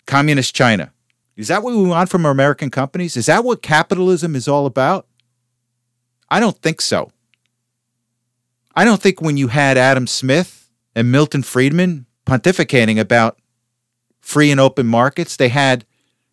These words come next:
aiding and abetting communist China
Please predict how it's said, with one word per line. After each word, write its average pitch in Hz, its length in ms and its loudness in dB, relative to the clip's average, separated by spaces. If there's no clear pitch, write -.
aiding 151 460 2
and 135 120 0
abetting 117 600 2
communist 143 720 0
China 127 560 -2